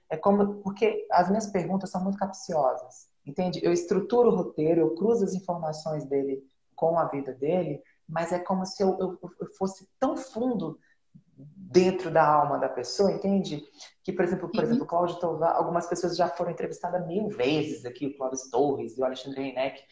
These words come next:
Speaker 1: mas, por exemplo, assim, eu sinto que foi diferente, entende? Prova disso que eles me falam, "Bruno, eu amei, eu amei", porque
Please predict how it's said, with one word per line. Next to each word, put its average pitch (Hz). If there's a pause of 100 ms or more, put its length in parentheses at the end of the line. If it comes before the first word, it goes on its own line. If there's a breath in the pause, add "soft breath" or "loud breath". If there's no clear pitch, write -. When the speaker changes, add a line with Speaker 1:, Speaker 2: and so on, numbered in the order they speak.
(240 soft breath)
Speaker 1:
mas, 135
por 151
exemplo, 147
assim, 143 (360 soft breath)
eu 165
sinto 240
que -
foi 196
diferente, 147 (280)
entende? 165
Prova 151
disso 156
que -
eles 185
me 160
falam, 147
"Bruno, 156
eu 147
amei, 151
eu 139
amei", 151 (260 soft breath)
porque 170